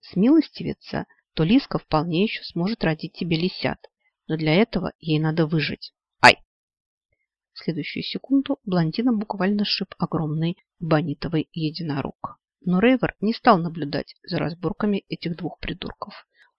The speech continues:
Он уже начал понимать задумку Кая и даже позволил себе удивленно вскинуть брови.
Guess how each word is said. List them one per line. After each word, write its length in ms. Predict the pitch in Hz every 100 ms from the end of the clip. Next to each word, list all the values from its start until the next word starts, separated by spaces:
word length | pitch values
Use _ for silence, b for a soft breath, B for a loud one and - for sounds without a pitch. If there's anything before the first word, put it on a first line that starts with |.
| -
Он 200 | 240 262
уже 160 | - 185
начал 280 | 214 - 226
понимать 460 | - 220 202 151
задумку 460 | 151 170 175 170 -
Кая 340 | - 143 147 190 - _ _ _
и 120 | 170
даже 360 | 160 165 - -
позволил 420 | - 160 175 202
себе 340 | 208 - 208 196 -
удивленно 480 | 156 156 151 180 196
вскинуть 440 | - - 165 160
брови. 380 | 156 - 202 190